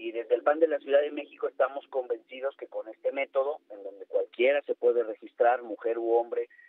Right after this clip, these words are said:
por supuesto también perfiles con origen partidista, pero también sin origen partidista, es decir, perfiles ciudadanos, el poder tener como producto final a esa mujer o a ese hombre el más competitivo posible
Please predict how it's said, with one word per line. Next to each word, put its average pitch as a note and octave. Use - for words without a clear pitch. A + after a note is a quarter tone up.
por A#2+
supuesto C3+
también B2
perfiles B2+
con A2
origen B2
partidista, A#2
pero -
también C3+
sin F#3+
origen C#3
partidista, A2+
es B2
decir, A#2+
perfiles A#2+
ciudadanos, D#3
el D3
poder D#3
tener E3
como C3+
producto C#3
final E3
a A#2+
esa -
mujer -
o A#2+
a B2
ese E3
hombre D#3
el C3+
más D#4+
competitivo G3
posible F3